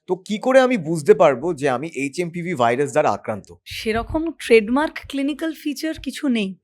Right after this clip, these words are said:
Speaker 2: যেটাতে আপনি, মানে, আমার কাছে এলেন আর আমি আপনাকে দেখিয়ে বলে দিলাম যে, "ও, আপনি তো এইচএমপিভি আক্রান্ত।" It is not like that। কোভিডের ক্ষেত্রেও কিন্তু, আহ, এই যে টেস্ট চলে যাওয়া বা স্মেল চলে যাওয়া, এইটা অনেক পরে এক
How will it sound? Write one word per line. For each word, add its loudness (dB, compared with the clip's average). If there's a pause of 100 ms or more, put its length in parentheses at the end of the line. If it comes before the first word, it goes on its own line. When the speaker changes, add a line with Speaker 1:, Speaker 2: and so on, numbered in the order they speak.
(540)
Speaker 2:
যেটাতে -2
আপনি, -2
মানে, -2
আমার -2
কাছে -6
এলেন 2
আর 2
আমি 0
আপনাকে -6
দেখিয়ে -4
বলে 0
দিলাম 0
যে, 2
"ও, 4
আপনি 0
তো 2 (320)
এইচএমপিভি 0
আক্রান্ত।" -8
It -10
is -4
not -4
like -2
that। -6 (140)
কোভিডের 0
ক্ষেত্রেও -4
কিন্তু, -2 (380)
আহ, -4
এই 0
যে -4
টেস্ট -4
চলে 0
যাওয়া 2
বা 0
স্মেল -4
চলে 0
যাওয়া, 0 (280)
এইটা 0
অনেক 0
পরে 0
এক 6